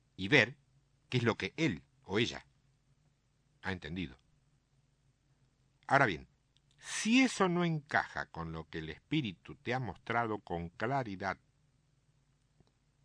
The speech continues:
y confirmación de dos o más testigos,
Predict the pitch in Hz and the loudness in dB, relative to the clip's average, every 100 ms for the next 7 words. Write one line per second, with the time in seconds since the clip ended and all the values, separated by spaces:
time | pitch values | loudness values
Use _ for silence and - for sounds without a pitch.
0 | _ 117 - 104 90 107 87 85 - 120 | _ -10 2 2 2 -2 -2 -6 -4 -4
1 | 117 101 98 107 160 - - _ _ _ | -4 -4 -2 2 2 2 -16 _ _ _
2 | _ 107 120 123 120 - 139 98 85 101 | _ -4 -2 -4 -6 -4 0 0 -2 -10